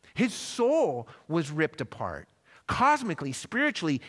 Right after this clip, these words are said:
infinitely, Jesus was torn from union with the Father. He took the judgment that we deserve so we could receive the love that he deserves. We're servants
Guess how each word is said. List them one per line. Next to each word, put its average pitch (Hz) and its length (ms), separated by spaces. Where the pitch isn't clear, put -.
infinitely, 170 580
Jesus 240 540
was 165 140
torn 240 420
from 170 240
union 220 340
with 202 140
the 202 60
Father. 208 440
He 247 100
took - 220
the 185 100
judgment 185 480
that 185 120
we 220 200
deserve 131 420
so - 120
we 156 160
could 208 200
receive 185 340
the 175 100
love 170 260
that 160 120
he 180 220
deserves. 95 760
We're 156 140
servants 196 720